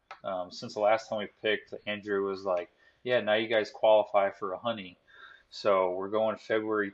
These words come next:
tenth to pick a honey, but I'm hoping that the honey is there 'cause he said, like, it's limited,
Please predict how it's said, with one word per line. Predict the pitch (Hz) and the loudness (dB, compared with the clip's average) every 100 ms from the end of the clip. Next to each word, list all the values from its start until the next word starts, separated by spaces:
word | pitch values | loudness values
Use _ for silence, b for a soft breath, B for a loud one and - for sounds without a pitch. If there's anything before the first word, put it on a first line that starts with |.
| - | -12
tenth | - 117 107 92 - - - _ _ | -6 -6 -6 -10 -20 -20 -20 _ _
to | - 113 101 - | -10 -6 -6 -6
pick | - 107 | -6 -4
a | 95 | -4
honey, | - 117 117 104 95 98 _ 104 | -2 -2 -2 -4 -8 -14 _ -8
but | 110 113 110 98 - B B 107 | 4 8 8 6 -2 B B -4
I'm | 101 | -4
hoping | - 170 196 143 127 | -2 0 2 0 -4
that | 117 | -4
the | 113 | -4
honey | - 127 117 107 | 0 0 0 -6
is | 92 | -4
there | 117 104 92 | 0 0 0
'cause | - 104 | -6 -10
he | 110 | -10
said, | 110 113 | 0 2
like, | 104 95 | 2 0
it's | 92 120 | -6 -4
limited, | 123 127 117 117 113 | -2 -2 -2 -2 -4